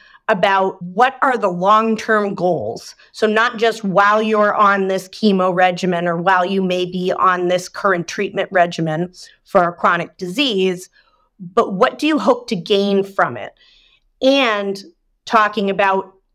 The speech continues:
if things don't go the way that we hope,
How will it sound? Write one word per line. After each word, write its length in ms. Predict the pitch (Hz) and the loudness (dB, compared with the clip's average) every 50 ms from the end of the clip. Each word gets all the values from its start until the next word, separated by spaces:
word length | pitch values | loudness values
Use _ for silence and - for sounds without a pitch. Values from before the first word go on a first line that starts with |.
| _ _ _ - | _ _ _ -2
if 260 | 254 240 226 233 - | 0 0 0 -2 -8
things 480 | - - 262 233 226 220 220 - 175 | -2 2 2 2 4 2 -2 -2 -4
don't 500 | 170 165 226 220 220 214 214 214 180 170 | -2 2 2 4 4 2 0 -4 -10 -4
go 380 | - - 220 214 208 202 202 202 | 0 2 4 4 4 2 2 0
the 120 | 196 196 | 0 -2
way 200 | 180 190 190 185 | 0 0 0 0
that 180 | 175 190 - - | 0 -2 -2 -2
we 120 | 185 180 | -4 -6
hope, 680 | 175 - - - - 302 285 208 180 180 175 - - | -6 -8 -10 -2 2 4 4 4 2 -2 -6 -10 -16